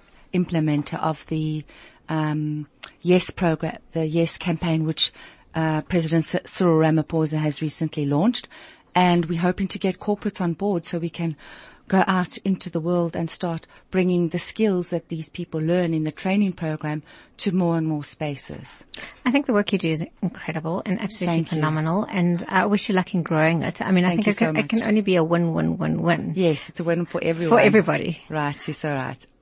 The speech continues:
Speaker 2: And,
Speaker 1: All around.
Speaker 2: um, if anybody would like to get hold of you,
Speaker 1: Okay.
Speaker 2: what should they do?
Speaker 1: So they can contact me, um, via my, um, Facebook page, which is, uh, Doctor Heartbeat Z A. So that's,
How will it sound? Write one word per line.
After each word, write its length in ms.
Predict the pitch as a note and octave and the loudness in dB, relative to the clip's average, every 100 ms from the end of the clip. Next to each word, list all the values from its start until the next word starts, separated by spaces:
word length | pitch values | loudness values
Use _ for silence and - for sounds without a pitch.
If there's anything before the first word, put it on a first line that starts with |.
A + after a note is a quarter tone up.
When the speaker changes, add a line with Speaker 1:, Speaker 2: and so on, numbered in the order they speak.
| - | -2
Speaker 2:
And, 380 | G3 G#3+ A3 A3 | 4 6 8 6
Speaker 1:
All 80 | G#3 | 2
around. 240 | C3+ C3+ | 0 2
Speaker 2:
um, 320 | G#3+ G#3+ A3 - | 4 4 2 -2
if 120 | B3 - | -6 -2
anybody 360 | C4+ D#4 C#4 A#3 | 0 0 2 0
would 340 | D3+ D#3+ F3 | 2 0 0
like 340 | D#3+ D3+ D#3 - | -2 -2 -6 -10
to 100 | E3+ | -8
get 160 | D#3+ | -6
hold 280 | D#3 D3+ - | -6 -6 -8
of 140 | - | -12
you, 60 | - - _ _ D#3 | -16 -20 _ _ -8
Speaker 1:
Okay. 240 | D3+ C3+ | -4 0
Speaker 2:
what 120 | G3 G3 | 0 0
should 200 | - G#3+ | -2 0
they 100 | F#3 | -2
do? 140 | - - - - | -4 -16 -20 -10
Speaker 1:
So 300 | - A#3 A#3 | 2 4 4
they 100 | A3+ | 4
can 140 | A#3+ | 2
contact 560 | A#3 A#3 A#3+ C4+ - - | 4 2 2 0 -2 2
me, 400 | A3+ A3 G#3 G3+ | 4 4 2 0
um, 460 | E3+ E3 E3 D#3+ - - | -2 -2 -2 -4 -6 -4
via 540 | E3 E3 E3 D#3+ D#3 | -2 -2 -2 -4 -4
my, 560 | D3+ D#3 D3+ D3+ D3 - - - | -6 -6 -6 -6 -8 -12 -16 -16
um, 420 | D3+ - E3 E3 - - - - - - - | -14 -14 -16 -18 -20 -20 -20 -20 -20 -14 -4
Facebook 420 | E3 - E3+ - | -4 -2 -10 -8
page, 400 | E3+ F3+ A3+ - | -4 -4 -4 -6
which 180 | D#3 - | -8 -10
is, 240 | C#3+ - - | -12 -12 -8
uh, 220 | D3+ C#3+ - - - | -8 -8 -14 -20 -4
Doctor 260 | F3+ E3+ E3 | -2 -2 -4
Heartbeat 580 | C#3 D#3 - E3 F#3+ - | -2 -2 -2 -4 -4 -4
Z 200 | - D3+ | -2 0
A. 140 | C#3+ | 0
So 160 | D3+ E3+ | -2 0
that's, 340 | F3 F3 - | 0 0 -6